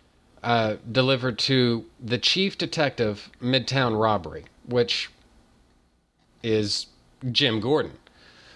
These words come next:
So, uh, the package, which is covered in question marks, explodes, and it's more like a confetti bomb than an actual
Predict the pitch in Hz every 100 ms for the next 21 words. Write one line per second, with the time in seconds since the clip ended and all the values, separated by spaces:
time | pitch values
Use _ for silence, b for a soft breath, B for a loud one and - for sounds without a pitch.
0 | B - 160 151 139 131 120 - - -
1 | - _ _ _ _ _ _ _ _ _
2 | _ - 131 123 120 123 - 170 175 147
3 | 120 - 139 127 - 147 135 139 113 -
4 | 131 - 117 101 101 101 - 104 - -
5 | 151 139 107 110 - - b b b b
6 | b 139 143 143 190 220 185 143 135 -
7 | 127 - 143 127 98 107 104 104 104 104
8 | 113 117 120 - 127 113 104 101